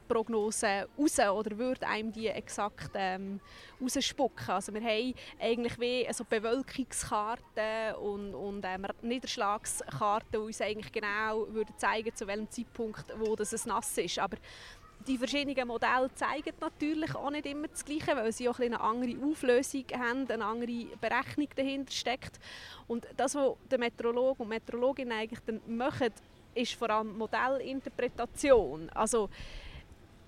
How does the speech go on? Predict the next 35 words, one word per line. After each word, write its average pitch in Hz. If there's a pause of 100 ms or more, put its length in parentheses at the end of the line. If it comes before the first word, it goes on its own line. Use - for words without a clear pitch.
(200)
insofern, 240 (140)
gerade 269 (160)
dann, 254 (160)
wenn, 233
wenn 226
es 226
eben 233
noch 226
unterschiedliche 240
Möglichkeiten 247 (200)
hat, 254
oder? 214
Man 247
kann 240
sich 226
das -
vielleicht 240
so 262
vorstellen, 233
wenn 226
ein 220 (180)
Tiefdruckgebiet 269
in 247
der 240
Nähe 247
von 226
der 240
Schweiz 247
ist, 240
nördlich 240
von -
uns, 247
macht 196
es -
einen 214